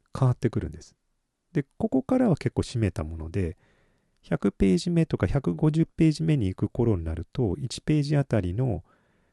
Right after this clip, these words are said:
この検索量がだいぶ減ってきて、一ページを五分とかね、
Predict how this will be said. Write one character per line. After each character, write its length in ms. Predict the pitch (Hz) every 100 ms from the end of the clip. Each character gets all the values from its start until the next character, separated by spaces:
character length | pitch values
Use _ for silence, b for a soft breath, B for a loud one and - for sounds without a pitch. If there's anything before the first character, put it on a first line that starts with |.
| _
こ 140 | -
の 320 | 92 85 80 110 _
検 220 | - 113 -
索 220 | - 113
量 180 | 78 73
が 240 | 87 78
だ 160 | 107 139
い 80 | 175
ぶ 100 | 160
減 140 | 135
っ 20 |
て 160 | - 123
き 120 | -
て、 340 | - 90 78 - _ _ _ _ _ _ _
一 160 | -
ペ 160 | - 110
ー 20 |
ジ 100 | 85
を 60 | 76
五 160 | - 104
分 300 | - 82 71
と 120 | -
か 140 | -
ね、 200 | 110 143